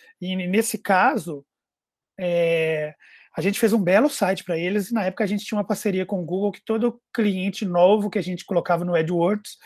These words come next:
a gente tinha um voucher de entre cem e trezentos reais.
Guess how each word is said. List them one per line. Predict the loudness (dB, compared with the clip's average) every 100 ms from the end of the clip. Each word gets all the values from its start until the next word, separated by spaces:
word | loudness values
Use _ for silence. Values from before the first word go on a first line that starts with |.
| -20 -14 -4
a |
gente | -2 -2 -4
tinha | -2 2
um |
voucher | 4 4 4 0
de | -2 -4 -6 _ _ -20 _ -20
entre | -6 -2 -2
cem | 0 0 0
e |
trezentos | 2 2 4 0 0
reais. | -4 -4 -8 -18 -20